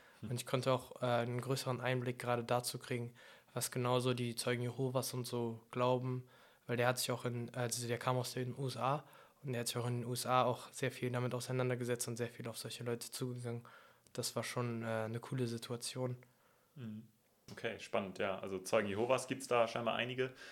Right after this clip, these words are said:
Speaker 1: Wie ist so grundsätzlich deine, deine Erfahrung gewesen mit den Kirchen dort? Hast du irgendwie so einen Einblick in die Kirchenlandschaft dort bekommen können und mal sehen können, wie Kirchen dort funktionieren?
Speaker 2: Ja, man merkt auf jeden Fall, dass der Glaube ein anderer ist. Also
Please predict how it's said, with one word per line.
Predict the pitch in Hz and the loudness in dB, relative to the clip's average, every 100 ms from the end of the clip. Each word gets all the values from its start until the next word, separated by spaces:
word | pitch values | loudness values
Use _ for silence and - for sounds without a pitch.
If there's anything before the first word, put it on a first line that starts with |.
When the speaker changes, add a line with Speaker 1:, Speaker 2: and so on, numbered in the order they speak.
| - - | -16 -18
Speaker 1:
Wie | - - 95 113 | -18 -14 -6 0
ist | 139 - | 0 2
so | 120 | 2
grundsätzlich | 113 110 117 - 139 131 | 2 2 2 2 -2 4
deine, | 117 110 107 104 104 | 4 4 2 2 2
deine | 104 107 | 2 2
Erfahrung | 107 117 123 131 | 2 2 2 -2
gewesen | 107 117 117 | 0 0 0
mit | 104 | -4
den | 98 | -6
Kirchen | - 127 165 170 | -4 -2 -2 -2
dort? | 160 175 - | -2 -2 -2
Hast | 113 - | -6 -6
du | 113 107 107 107 - | -4 -4 -4 -8 -8
irgendwie | 104 95 | -6 -4
so | 98 | -4
einen | 98 | 0
Einblick | 107 110 104 | 0 0 -4
in | 101 | -6
die | 95 | -6
Kirchenlandschaft | 123 123 120 117 123 120 | -4 -4 -6 -6 -8 -4
dort | 120 120 | -6 -6
bekommen | 110 117 117 | -4 -4 -4
können | 117 117 | -6 -4
und | 104 95 - | -6 -6 -4
mal | 98 95 | -2 0
sehen | 101 104 | -2 -2
können, | 107 98 95 | -6 -6 -6
wie | 95 95 98 - | -6 -6 -8 -14
Kirchen | - 113 - 101 | -6 -4 -2 -2
dort | 95 107 | -2 -2
funktionieren? | 107 - 101 110 139 170 _ _ - | -6 -10 -10 -8 -10 -14 _ _ 0
Speaker 2:
Ja, | 131 | 2
man | 127 127 120 | 4 2 0
merkt | 135 135 135 | 4 4 6
auf | 135 127 | 2 2
jeden | 131 123 | 2 4
Fall, | 131 127 | 2 0
dass | 123 - | -2 0
der | 127 | 4
Glaube | 127 127 127 123 117 120 123 | 6 6 6 4 2 -4 -4
ein | 120 113 113 | 0 0 2
anderer | 127 139 139 139 135 | 4 6 8 6 4
ist. | 135 - - - - - - | 0 -6 -14 -20 -20 -16 -2
Also | 127 123 127 | 0 4 4